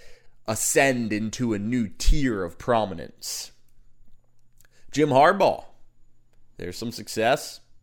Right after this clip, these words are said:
Won a national championship at Michigan. Beat Ohio State a couple years in a row.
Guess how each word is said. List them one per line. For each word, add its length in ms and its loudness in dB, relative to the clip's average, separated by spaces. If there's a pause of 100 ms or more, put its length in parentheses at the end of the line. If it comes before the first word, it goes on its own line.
(800)
Won 160 -8
a 40 -8
national 360 -6
championship 560 -4
at 80 -12
Michigan. 600 -2 (1400)
Beat 180 -2
Ohio 400 4
State 560 0
a 40 -16
couple 260 -2
years 260 0
in 80 -4
a 60 -4
row. 500 0